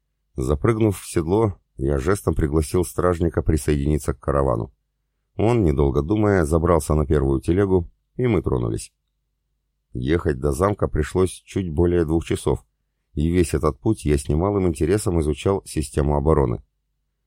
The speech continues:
Метрах в трёхстах от сторожевой башни за густым кустарником начиналась самая натуральная засека. Тянулась она более километра.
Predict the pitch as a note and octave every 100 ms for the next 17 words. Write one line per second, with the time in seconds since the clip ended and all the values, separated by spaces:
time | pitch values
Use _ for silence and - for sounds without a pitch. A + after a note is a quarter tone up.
0 | _ - D2+ C#2+ C#2+ - D2 D2 - D2+
1 | D2 - D2 - C#2+ C2 C#2+ C#2+ C2 G2
2 | - C#2+ C2 C2+ C2 C#2 - C#2 - G2
3 | F#2+ E2 - B1 - _ _ _ - D2+
4 | G2 A2 A2 F#2 - F#2 G#2 G#2 F#2 -
5 | D2+ D2 D2 C#2+ C2+ - - A#1+ - _
6 | _ _ _ _ _ _ _ - - F2
7 | A2+ G#2+ G2 G2 F2 D#2 E2 D#2+ E2 D#2+
8 | C#2 B1+ A1+